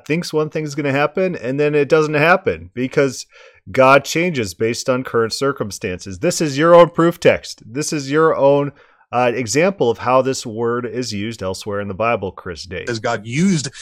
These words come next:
Speaker 2: what was intended by the criminals, so he's changing the verb there. But then he says, well, actually, he meant it in the sense that he allowed it to happen. But that changes what the verb means for, for, uh, from what it means throughout the Old Testament when, um,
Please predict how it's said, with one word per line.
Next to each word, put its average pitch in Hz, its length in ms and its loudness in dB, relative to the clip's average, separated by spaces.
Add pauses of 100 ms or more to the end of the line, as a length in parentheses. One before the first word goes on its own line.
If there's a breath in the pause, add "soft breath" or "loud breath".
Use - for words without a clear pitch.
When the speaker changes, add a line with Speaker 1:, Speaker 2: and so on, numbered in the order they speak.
(220 loud breath)
Speaker 2:
what 127 120 -2
was 127 120 -2
intended 120 400 -4
by 113 120 -2
the 107 80 -6
criminals, 123 480 -4
so - 200 -8
he's 117 180 -10
changing 120 360 -6
the 110 60 -8
verb 113 280 -6
there. 143 340 -4 (520 loud breath)
But 156 100 -6
then 190 140 -2
he 214 80 0
says, 165 280 -4
well, 156 240 -2
actually, 170 440 -6
he 147 280 -10
meant 190 380 -2
it 165 220 -4
in 165 100 0
the 151 80 -2
sense 147 300 -6
that 151 80 -14
he 139 100 -12
allowed 131 260 -4
it 127 120 -8
to 131 80 -18
happen. 160 480 -4 (400 soft breath)
But 160 100 -4
that 180 300 -6
changes 143 420 -6
what 139 140 -10
the 135 80 -12
verb 127 320 -4
means 127 280 -6
for, 139 280 -10
for, 139 240 -6
uh, 127 380 0
from 143 220 -6
what 160 140 0
it 147 140 -6
means 165 340 0
throughout 156 460 -4
the 143 40 -6
Old 123 200 -6
Testament 139 480 -6
when, 135 400 -4 (100)
um, 123 260 -2